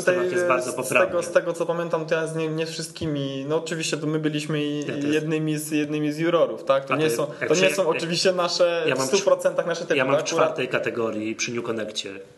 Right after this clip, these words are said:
Speaker 2: Je-, nie zgadzam się dramatycznie z jedną, z jedną ocen i powiem to za chwileczkę na głos.
Speaker 1: <laughs> Albo
Speaker 2: Dobra, przejdźmy do trzeciej, trzeciej kategorii. Polskie spółki notowane na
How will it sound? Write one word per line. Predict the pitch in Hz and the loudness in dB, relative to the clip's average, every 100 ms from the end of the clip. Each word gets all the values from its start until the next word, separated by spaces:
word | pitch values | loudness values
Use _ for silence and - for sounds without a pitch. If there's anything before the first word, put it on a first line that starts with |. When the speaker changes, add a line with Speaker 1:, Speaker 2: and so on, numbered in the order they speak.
| - | -12
Speaker 2:
Je-, | 135 107 113 | -8 -8 -4
nie | 113 | -4
zgadzam | 123 123 120 - | 2 2 2 -4
się | 123 | 0
dramatycznie | 127 123 123 113 117 | 0 0 -2 -4 -4
z | 117 | -4
jedną, | 113 113 | -4 -6
z | 110 151 | -6 -6
jedną | 117 117 127 | -6 -6 -4
ocen | 139 131 | -4 -4
i | 123 | -6
powiem | - 131 123 | -2 -2 -2
to | 123 113 | -6 -6
za | 120 | -6
chwileczkę | 120 117 - | -4 -4 -2
na | - 117 | -2 -2
głos. | 120 135 190 147 - - - - | -2 0 0 -4 -6 -6 0 0
Speaker 1:
<laughs> | - - - 320 220 | -2 -6 -4 0 2
Albo | 185 | 2
Speaker 2:
Dobra, | 175 170 170 180 185 | 4 2 2 -2 0
przejdźmy | 160 156 165 147 | 0 2 0 0
do | 139 131 131 - - | 2 0 -2 -8 -2
trzeciej, | - 156 - 139 135 | 0 0 0 -2 -2
trzeciej | - 143 143 123 | -2 0 0 -2
kategorii. | 139 120 120 185 | -2 -2 -2 -2
Polskie | 151 139 - 127 | 0 -2 -2 -4
spółki | - 123 120 | -2 -4 -4
notowane | 117 120 123 120 | -4 0 0 0
na | 120 113 113 113 | -2 -2 -2 -2